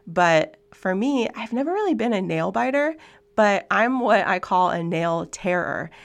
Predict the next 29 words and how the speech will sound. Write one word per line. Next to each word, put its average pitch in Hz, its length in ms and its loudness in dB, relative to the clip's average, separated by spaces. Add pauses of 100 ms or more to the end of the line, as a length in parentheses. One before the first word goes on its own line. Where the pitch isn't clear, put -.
(160)
Like, 185 240 -2
I'll 202 160 2
be 269 120 -2
sitting 247 420 -2
in 254 80 0
a 254 60 -2
conversation 196 1000 -6 (340)
and 190 320 2
I'll 180 140 0
just 208 160 -10
start - 380 -4
tearing 190 500 -2
my 170 160 -4
nails. 180 460 -2
Like, 170 240 -2 (360)
it's 196 200 -6
stress. - 580 -2 (260)
It's 196 160 -8
stress 196 460 -4
with 170 420 -4
maybe 165 280 -4
being 165 200 -6
overtired, 214 920 -4
overwhelmed. 185 840 -2 (380)
But - 140 0
what 208 100 2
I 190 100 0
found 277 380 0
is 185 320 -2